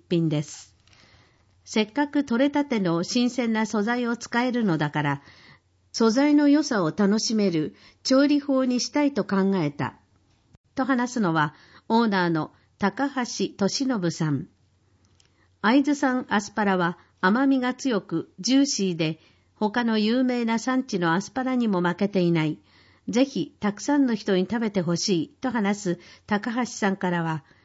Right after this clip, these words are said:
会津産アスパラに対する強い誇りが感じられました。写真が二枚あります。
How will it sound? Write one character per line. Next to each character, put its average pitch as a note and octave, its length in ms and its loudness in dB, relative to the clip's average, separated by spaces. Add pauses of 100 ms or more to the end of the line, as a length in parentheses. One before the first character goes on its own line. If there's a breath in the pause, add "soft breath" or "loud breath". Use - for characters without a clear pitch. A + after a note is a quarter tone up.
(400 soft breath)
会 C4 240 4
津 C#4 100 0
産 B3+ 340 -2
ア G#3 60 0
ス - 120 -10
パ B3+ 120 -2
ラ B3 120 0
に A#3 140 -2
対 A3+ 200 0
す A3 160 -2
る E3 180 -2 (200 soft breath)
強 A#3+ 300 2
い B3 140 0
誇 C4 440 -2
り C4 40 2
が B3 120 -2
感 G3 200 0
じ E3 140 0
ら E3 140 0
れ D#3+ 100 0
ま D3 140 0
し - 140 -8
た。 C#3 180 -8 (1500)
写 B3+ 100 0
真 D4 240 4
が C#4 100 6
二 C4+ 120 4
枚 A#3+ 240 2
あ F3+ 40 0
り F3 120 0
ま G3 160 0
す。 - 320 -20